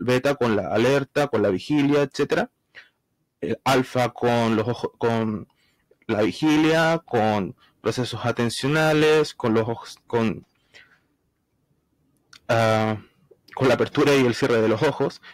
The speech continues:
La actividad alfa usualmente se observa a nivel occipital y va a estar asociada en algunos casos con, con, con, con cuando tenemos los ojos cerrados.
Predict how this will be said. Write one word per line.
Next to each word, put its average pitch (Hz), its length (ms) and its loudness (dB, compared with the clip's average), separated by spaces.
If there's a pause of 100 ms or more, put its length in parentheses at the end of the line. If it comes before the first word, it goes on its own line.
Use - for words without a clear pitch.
(100)
La 123 120 0
actividad 131 540 2
alfa 143 340 0
usualmente 139 520 -2
se 139 100 -4
observa 139 380 -2
a 143 40 0
nivel 131 260 0
occipital 139 640 -2
y 127 80 0
va 123 100 0
a - 40 -4
estar 131 200 -2
asociada 139 560 -2 (460)
en 123 160 -2
algunos 127 360 -2
casos 156 520 0
con, 151 400 2 (420)
con, 123 320 -2 (140)
con, 120 640 0 (1500)
con 131 140 0
cuando 131 520 2
tenemos 135 380 2
los 135 140 4
ojos 131 180 -2
cerrados. 113 340 0